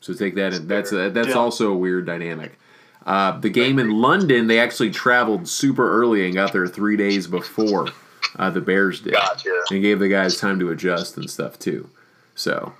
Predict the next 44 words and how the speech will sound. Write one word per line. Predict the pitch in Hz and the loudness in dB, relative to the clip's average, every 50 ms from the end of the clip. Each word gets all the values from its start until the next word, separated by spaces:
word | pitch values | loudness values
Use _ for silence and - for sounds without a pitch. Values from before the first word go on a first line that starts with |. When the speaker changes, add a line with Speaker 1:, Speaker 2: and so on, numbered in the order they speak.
| _ _ - | _ _ -6
Speaker 1:
so | - - 113 | 0 2 2
we'll | 123 120 | 4 4
see | 123 135 127 | 4 4 2
if | 101 | 2
Speaker 3:
Looks | 90 - - - | 2 0 0 2
like | 127 120 120 | 4 4 4
it | 113 | 4
Speaker 1:
Gruden | 104 98 | 2 2
Speaker 3:
worked. | - 120 139 - - - - - - - | 0 0 0 0 -2 -6 -14 -20 -6 0
Speaker 1:
Yeah, | - 117 151 185 151 | 4 4 6 6 4
no, | 123 120 | 4 2
for | 110 - 95 | 2 0 -2
sure. | - - - 123 143 131 | -2 0 0 2 2 2
Speaker 2:
I | 131 147 | 2 0
mean, | 151 147 139 | 0 0 2
why? | 147 165 220 | 4 4 4
I, | 254 - - - 175 214 | 2 0 0 0 0 2
what | 196 175 190 180 | 2 2 2 4
I | 180 202 | 4 4
don't | 185 180 170 147 | 4 2 2 0
get | 156 156 | -2 0
is, | 147 147 127 131 | 0 0 -2 0
you | 143 147 | 0 0
know, | 139 | 0
Sunday | 131 135 - 170 156 160 | 0 2 2 2 2 2
night | 156 156 156 156 151 - | 2 2 2 2 0 -2
at | 147 143 135 135 - | -4 -6 -6 -6 -8
the, | 139 135 135 135 | -8 -8 -8 -6
you | 151 139 135 | -6 -2 -2
know, | 135 | -2
the | 123 127 | 0 0
week | 131 165 170 156 | -2 -2 -2 -4
before | 147 - 160 151 | -4 -2 -2 0
you | 143 | 0
go | 147 143 | 0 0
play | 143 143 | 0 0
in | 139 135 | 0 0
London, | 143 143 139 139 | 0 -2 -2 -2
Sunday | 135 - 156 156 147 | -2 -2 -2 -2 -2
night, | 147 147 143 131 | -2 -2 -2 -2
why | 139 143 | 0 0
don't | 151 156 151 151 | 0 0 -2 -4
you | 147 | -6
just | 127 143 143 143 - | -6 -6 -6 -6 -8